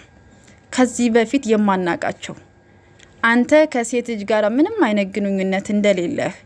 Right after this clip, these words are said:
ናይት ክለብ፣ መጠጥ፣ እንደዚህ አይነት ቦታ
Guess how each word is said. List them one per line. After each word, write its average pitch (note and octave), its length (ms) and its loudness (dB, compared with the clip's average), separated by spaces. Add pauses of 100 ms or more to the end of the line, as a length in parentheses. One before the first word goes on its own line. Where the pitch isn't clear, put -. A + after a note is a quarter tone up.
(460)
ናይት G#3+ 460 2
ክለብ፣ F#3+ 420 0 (160)
መጠጥ፣ G#3+ 640 0 (260)
እንደዚህ B3 420 2
አይነት A#3 240 0
ቦታ A3 220 -2